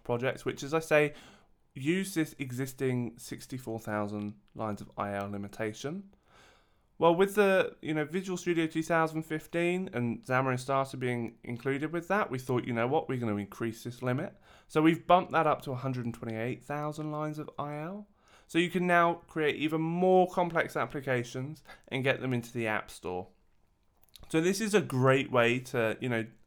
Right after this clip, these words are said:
get started with Xamarin and learn the A P Is and learn, you know, mobile development, but from C sharp.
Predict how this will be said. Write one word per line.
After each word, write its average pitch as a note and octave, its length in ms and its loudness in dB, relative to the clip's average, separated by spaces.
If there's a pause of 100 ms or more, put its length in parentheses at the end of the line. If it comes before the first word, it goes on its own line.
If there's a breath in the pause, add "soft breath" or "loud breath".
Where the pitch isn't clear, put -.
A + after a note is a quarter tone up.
(140)
get C#3+ 220 2
started D3+ 420 2
with C#3 160 -6
Xamarin C#3 580 0
and A2 200 -6
learn C3 300 4
the D#3 100 2
A C3 160 2
P B2+ 160 -4
Is A#2+ 320 0
and A2+ 180 -6
learn, B2+ 420 2 (560 loud breath)
you C#3 120 0
know, A2 240 2
mobile D#3 360 6
development, B2+ 600 0
but A2+ 200 -2
from A#2+ 280 -4
C G#2 220 -6
sharp. - 580 -10